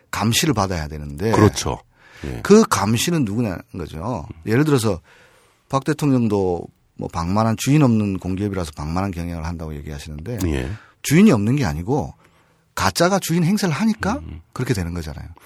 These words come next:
Speaker 1: 주인은, 공기업의 주인은 시민들이고
Speaker 2: 그렇죠.
Speaker 1: 서비스를 제공하는 노동자들이고 그렇지 않겠습니까?
Speaker 2: 그 공기업의 주인이라고 그쪽에서 생각하는 사람들은 다 자기가 내려보낸 사람이네.
Speaker 1: 그럼요.
Speaker 2: 예.
Speaker 1: 그 사람들이 와가지고 갈 건데, 삼 년
Speaker 2: 음.
Speaker 1: 있다 갈 건데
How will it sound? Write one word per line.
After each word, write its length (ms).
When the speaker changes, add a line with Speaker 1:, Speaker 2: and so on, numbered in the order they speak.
Speaker 1:
주인은, 520
공기업의 480
주인은 260
시민들이고 680
Speaker 2:
그렇죠. 420
Speaker 1:
서비스를 560
제공하는 520
노동자들이고 800
그렇지 280
않겠습니까? 680
Speaker 2:
그 160
공기업의 480
주인이라고 520
그쪽에서 260
생각하는 340
사람들은 300
다 100
자기가 280
내려보낸 340
사람이네. 320
Speaker 1:
그럼요. 400
Speaker 2:
예. 120
Speaker 1:
그 100
사람들이 300
와가지고 320
갈 200
건데, 600
삼 200
년 100
Speaker 2:
음. 20
Speaker 1:
있다 140
갈 160
건데 360